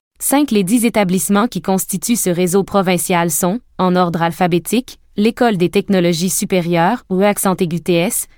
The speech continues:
l'École nationale d'administration publique, E N A P, l'Institut national de recherche scientifique,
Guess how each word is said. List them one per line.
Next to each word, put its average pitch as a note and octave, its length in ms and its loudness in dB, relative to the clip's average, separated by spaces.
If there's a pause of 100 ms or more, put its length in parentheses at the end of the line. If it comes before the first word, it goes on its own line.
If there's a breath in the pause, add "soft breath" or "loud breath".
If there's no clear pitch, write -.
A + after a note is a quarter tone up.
(160)
l'École G#3 380 0
nationale F3 580 0
d'administration E3+ 840 0
publique, F3 540 -2
E F#3+ 60 2
N F#3 180 2
A E3+ 140 0
P, - 120 -20 (240)
l'Institut A3+ 540 0
national F#3+ 600 0
de E3+ 100 2
recherche F3+ 400 -2
scientifique, - 720 -4